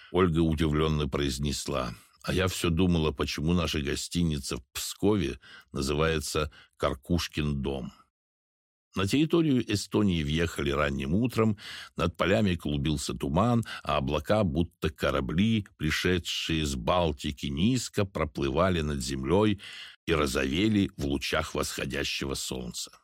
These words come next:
И, наконец, Таллин. Узкие улочки, дух средневековья, площадь перед ратушей, невероятно вкусное медовое пиво в глиняных кружках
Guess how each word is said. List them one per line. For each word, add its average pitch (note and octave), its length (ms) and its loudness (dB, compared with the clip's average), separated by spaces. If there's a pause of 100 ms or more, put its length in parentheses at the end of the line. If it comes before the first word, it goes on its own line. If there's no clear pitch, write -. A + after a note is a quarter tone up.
(300)
И, F#2+ 100 4
наконец, D#2 840 -2 (220)
Таллин. - 600 -4 (1300)
Узкие G2 640 0
улочки, C#2 640 -2 (280)
дух D#2+ 340 0
средневековья, D2 960 -2 (360)
площадь F2 640 2
перед D#2 260 0
ратушей, C#2 760 -4 (280)
невероятно F#2+ 680 2
вкусное F2 640 0
медовое E2+ 560 2
пиво F2 520 2 (200)
в D2+ 180 -4
глиняных D#2+ 600 0
кружках D2+ 680 -4